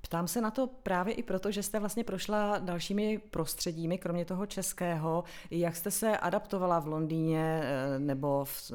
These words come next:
v tom Kolíně nad Rýnem? Byl to pro vás větší problém tím, že ty kořeny jste si nesla sebou?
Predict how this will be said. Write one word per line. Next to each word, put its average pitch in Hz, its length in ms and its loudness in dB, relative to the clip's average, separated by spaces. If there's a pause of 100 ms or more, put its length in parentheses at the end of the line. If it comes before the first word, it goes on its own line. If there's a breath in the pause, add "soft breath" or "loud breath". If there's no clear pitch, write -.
v - 120 -10
tom 147 140 -2
Kolíně 147 320 0
nad 147 180 0
Rýnem? 147 480 0
Byl 151 100 -4
to 170 120 -2
pro 160 140 -4
vás 170 280 0
větší 160 340 -4
problém 160 360 -2
tím, 160 180 -4
že 156 120 -2
ty 160 120 -10
kořeny 160 480 -2 (360 loud breath)
jste - 200 -4
si 165 240 0
nesla 165 360 2
sebou? 156 600 0